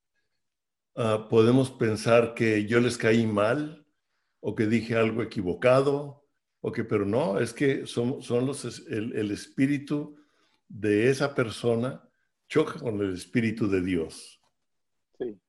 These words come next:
Speaker 1: ¿Sí? No es conmigo, es con el espíritu que tenemos.
Speaker 2: Sí.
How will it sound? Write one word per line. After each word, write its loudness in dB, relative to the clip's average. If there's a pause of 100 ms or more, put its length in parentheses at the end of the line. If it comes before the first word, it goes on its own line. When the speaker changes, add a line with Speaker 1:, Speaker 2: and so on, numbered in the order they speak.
(160)
Speaker 1:
¿Sí? -6 (420)
No 8
es 4
conmigo, 6
es 0
con 4
el 6
espíritu 0
que 4
tenemos. -4 (760)
Speaker 2:
Sí. -10